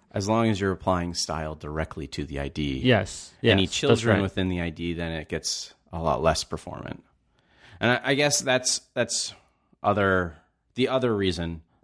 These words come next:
Speaker 1: um, why I prefer, like, I just would rather not have that decision tree in my head and always go directly to a class. Like,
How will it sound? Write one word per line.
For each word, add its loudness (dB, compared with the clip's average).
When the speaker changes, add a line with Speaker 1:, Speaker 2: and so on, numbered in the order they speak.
Speaker 1:
um, -2
why 0
I -6
prefer, -4
like, 0
I 2
just -2
would -10
rather -2
not 0
have 0
that 0
decision -2
tree -2
in 2
my 2
head -2
and -2
always -2
go 0
directly -2
to -8
a -10
class. -4
Like, -6